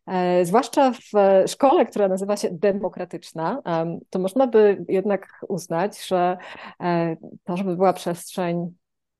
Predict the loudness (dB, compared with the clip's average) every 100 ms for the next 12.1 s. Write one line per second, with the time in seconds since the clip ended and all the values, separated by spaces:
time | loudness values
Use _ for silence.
0 | _ _ _ -8 -2 0 0 2 2 2
1 | 2 2 0 -4 -8 -6 -4 -2 0 2
2 | 2 0 0 -2 -6 -8 -8 -4 -4 -4
3 | -4 -2 0 2 6 6 4 2 -2 -2
4 | -2 -8 _ _ -20 -20 -20 -20 -16 -6
5 | -4 -4 -2 -4 -4 -6 -2 -2 -4 -4
6 | 0 0 -2 -4 -4 -6 -10 -14 _ _
7 | _ _ _ _ _ _ -10 -4 -2 -2
8 | 4 6 6 6 6 6 6 4 2 0
9 | 0 -2 -2 -6 -8 -8 -10 -10 -8 0
10 | 2 2 2 0 2 0 0 -2 -2 -2
11 | -4 -8 -6 -6 -6 -10 -10 -2 2 2